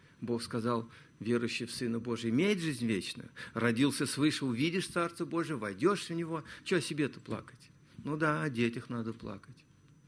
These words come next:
Че о Христе-то плакать? Люди о Христе плакали.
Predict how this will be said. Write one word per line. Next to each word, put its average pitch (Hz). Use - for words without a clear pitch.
Че 147
о 120
Христе-то 143
плакать? -
Люди 139
о 113
Христе 117
плакали. -